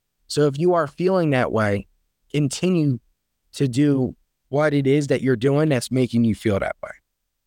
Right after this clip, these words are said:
And it seems like, again, ex-, celebration, excitement, a pretty good week is in store for all of you guys, which is pretty nice to hear, you know? And then the last one we got is the Six of Wands.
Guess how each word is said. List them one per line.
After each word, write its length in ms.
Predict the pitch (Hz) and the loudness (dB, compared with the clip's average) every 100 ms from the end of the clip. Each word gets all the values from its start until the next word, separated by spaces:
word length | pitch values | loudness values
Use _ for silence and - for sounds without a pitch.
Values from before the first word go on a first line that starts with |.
| _ _ _ | _ _ _
And 120 | - | -4
it 80 | 139 | -2
seems 300 | 120 170 175 | 0 0 0
like, 100 | 143 | 0
again, 380 | 135 131 139 123 | 0 0 0 0
ex-, 200 | 117 - | -2 -4
celebration, 760 | - 139 151 139 147 147 143 | -4 0 0 0 0 0 0
excitement, 540 | 135 - - 139 135 131 | -2 -2 -2 0 0 0
a 80 | 113 | -2
pretty 360 | - 175 160 | -4 -2 -2
good 200 | 143 151 | -2 -2
week 300 | 123 139 143 | 0 0 0
is 160 | 120 113 | -2 0
in 120 | 120 | -2
store 340 | 104 - 123 | -2 0 0
for 260 | 113 - 107 | 0 -2 -4
all 220 | - 127 139 | 0 0 0
of 140 | 92 | -2
you 80 | 90 | -6
guys, 380 | - - - - | -6 -8 -10 -8
which 200 | 104 - | -6 -4
is 120 | 95 | -6
pretty 500 | - - 147 143 123 _ _ _ | -6 -2 0 0 -2 _ _ _
nice 240 | - 190 196 | -2 -2 -2
to 100 | 175 | -2
hear, 300 | 196 175 - _ _ - | 0 -2 -4 _ _ -10
you 80 | 95 | -6
know? 220 | 98 135 - _ _ _ _ _ _ _ _ _ _ _ _ | -4 -6 -8 _ _ _ _ _ _ _ _ _ _ _ _
And 120 | - 147 | -6 -2
then 120 | 196 | 2
the 80 | 185 | 2
last 360 | 175 180 - | 4 2 0
one 80 | 156 | 0
we 120 | 143 | 0
got 280 | 127 131 123 | 0 0 0
is 280 | 135 143 135 | 0 0 0
the 140 | 143 | 0
Six 640 | 135 - - 175 - - - - | 0 -2 0 0 -2 -8 -8 -2
of 240 | 139 123 | -2 0
Wands. 640 | 110 107 87 - - - | 0 0 -2 -8 -12 -12